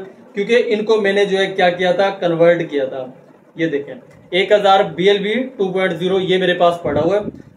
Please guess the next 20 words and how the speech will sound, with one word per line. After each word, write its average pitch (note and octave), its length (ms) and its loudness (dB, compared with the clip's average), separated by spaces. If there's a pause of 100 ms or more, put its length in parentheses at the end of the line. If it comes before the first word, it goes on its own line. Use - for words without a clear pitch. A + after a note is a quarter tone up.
(140)
Beelove G3+ 340 2
जो G3 80 2
है F#3+ 60 0
वो F3 200 -4
ज़ीरो F3 220 0
था, G3+ 160 4
अभी F#3+ 280 0
हमारे F3 260 4
छब्बीस E3+ 380 -4
हजार E3 240 2
जो D#3+ 140 -4
है D#3+ 60 -2
हमें D#3 160 -4
रिसीव C#3+ 360 -8
होंगे। B2+ 280 -8 (1000)
इसको D#3+ 260 -4
रिफ्रेश E3 400 2
करता F3 280 -2
हूँ F#3 120 -2
मैं F#3 180 -4